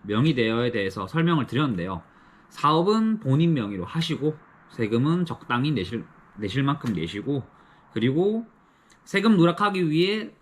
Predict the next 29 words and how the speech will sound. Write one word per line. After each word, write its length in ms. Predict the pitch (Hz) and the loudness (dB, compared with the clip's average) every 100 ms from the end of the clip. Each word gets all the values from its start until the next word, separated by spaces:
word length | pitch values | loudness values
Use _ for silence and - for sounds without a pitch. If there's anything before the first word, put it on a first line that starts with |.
| - | -2
다른 280 | 113 143 | 2 4
사람 260 | 170 190 165 | 4 2 0
통장 360 | 156 131 135 131 | -2 -2 0 -2
쓰신다면 720 | 160 185 160 107 120 156 165 - - | -4 -2 -2 0 0 -2 -2 -10 -14
나뿐만 600 | - 98 - 185 208 214 | -2 -2 0 -2 2 2
아니라 380 | 170 113 110 117 | 2 0 -2 -4
그 100 | - | -2
사람 300 | 160 226 214 | 2 4 4
인생도 360 | 165 165 160 135 | 2 0 0 0
망칠 320 | 127 165 185 | 0 0 -2
수가 260 | 160 127 - | -4 -8 -10
있으니 480 | - 104 117 98 - _ _ _ | -10 -4 -2 -2 -8 _ _ _
절대로 560 | 120 170 175 214 190 | 4 4 4 0 0
그런 420 | - 139 160 160 | 0 2 2 2
일은 220 | 104 117 120 | -2 -4 -4
하지 300 | 131 139 147 | -4 -4 -2
마시고, 600 | 85 - 127 143 110 - _ _ _ | -4 -4 0 0 0 -6 _ _ _
그리고 500 | - 123 147 196 202 | -4 0 2 4 4
주위 200 | 196 - | 2 -2
사람들 520 | - 180 170 156 196 - | -2 2 2 2 0 0
아무리 380 | 113 131 160 190 | 2 4 4 2
친한 320 | - 151 151 | 0 -2 0
사람이라고 540 | 151 143 135 117 104 | 0 -2 -2 -2 -4
한다 260 | 117 175 170 | -2 0 2
하더라도 680 | 170 190 151 95 123 85 - _ _ | 0 0 -2 0 0 -2 -6 _ _
절대로 500 | - 98 110 117 170 | -6 -4 -2 0 2
명의는 480 | 151 90 92 120 170 | 0 -2 -2 -2 -2
빌려주지 460 | 120 104 92 107 143 | -2 -4 -4 -4 -6
마십시오. 440 | 101 - 90 - | -6 -10 -14 -16